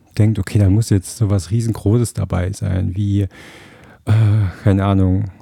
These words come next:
äh, eine Beförderung und gleichzeitig noch ein Haus gebaut und, äh,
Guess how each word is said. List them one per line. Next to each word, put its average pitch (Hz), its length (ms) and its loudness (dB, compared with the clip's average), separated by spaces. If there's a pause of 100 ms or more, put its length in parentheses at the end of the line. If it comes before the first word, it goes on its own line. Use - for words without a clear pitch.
äh, 110 40 0
eine 98 420 4
Beförderung 92 800 0
und 117 420 2
gleichzeitig - 640 0
noch 107 160 0
ein 117 440 0
Haus 113 200 -2
gebaut 95 640 -4
und, 117 540 0 (640)
äh, 104 560 4